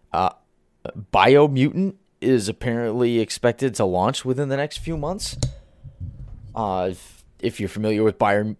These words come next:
Biomutant, that's the one with, like, the radioactive, uh, raccoon thing running around. Sort of a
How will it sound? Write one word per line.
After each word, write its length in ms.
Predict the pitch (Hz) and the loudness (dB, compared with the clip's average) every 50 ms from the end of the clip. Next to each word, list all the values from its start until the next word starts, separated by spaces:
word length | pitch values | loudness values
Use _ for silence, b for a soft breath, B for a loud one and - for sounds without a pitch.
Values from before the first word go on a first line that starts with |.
| - | 0
Biomutant, 640 | 104 101 98 104 107 110 113 101 92 113 104 71 78 | 2 2 4 2 0 -2 -2 -2 -4 -4 -6 -4 -4
that's 200 | 101 101 95 - | -2 -2 -2 -4
the 60 | - | -4
one 120 | 104 104 98 | -4 -4 -4
with, 160 | 95 - - | -4 -2 -2
like, 120 | 104 - | -2 -2
the 80 | - 95 | -2 -2
radioactive, 1080 | 85 85 98 101 95 98 95 92 90 90 - - 104 95 85 85 - - - - - _ _ _ _ _ _ _ | -2 -2 0 0 2 2 2 2 2 0 0 -2 -4 -4 -4 -6 -12 -16 -16 -18 -20 _ _ _ _ _ _ _
uh, 460 | - 87 82 78 76 73 73 78 - - _ _ _ _ _ _ _ _ _ _ _ _ _ _ _ _ _ _ _ _ _ _ _ _ _ _ _ _ _ _ _ _ _ _ _ _ _ _ _ _ _ _ _ _ _ _ | -2 -2 0 0 0 0 -2 -2 -4 -8 _ _ _ _ _ _ _ _ _ _ _ _ _ _ _ _ _ _ _ _ _ _ _ _ _ _ _ _ _ _ _ _ _ _ _ _ _ _ _ _ _ _ _ _ _ _
raccoon 800 | 95 95 92 85 95 - - 127 120 113 110 110 110 113 113 - - _ _ _ _ _ _ - | -2 0 2 2 0 0 0 0 2 2 2 0 0 -2 -4 -6 -10 _ _ _ _ _ _ -2
thing 340 | 131 113 107 107 113 123 - _ _ _ _ _ _ _ _ _ _ _ _ _ _ _ _ _ _ _ _ _ _ _ _ _ _ _ _ _ _ | 0 0 0 0 -2 -4 -8 _ _ _ _ _ _ _ _ _ _ _ _ _ _ _ _ _ _ _ _ _ _ _ _ _ _ _ _ _ _
running 360 | - 127 123 123 113 113 107 107 | -8 -2 0 2 2 2 2 0
around. 560 | 107 104 107 110 107 110 113 117 113 107 - _ _ _ _ _ _ _ _ _ _ _ _ _ _ _ _ _ _ _ _ _ _ _ _ _ _ _ _ _ _ _ _ _ _ _ _ _ _ _ _ _ - | 2 2 2 2 2 2 2 0 -2 -4 -8 _ _ _ _ _ _ _ _ _ _ _ _ _ _ _ _ _ _ _ _ _ _ _ _ _ _ _ _ _ _ _ _ _ _ _ _ _ _ _ _ _ -8
Sort 300 | - - - 131 120 113 | -6 0 2 4 4 4
of 140 | 110 90 107 | 4 4 4
a 360 | 110 98 95 90 90 90 | 6 8 8 6 6 4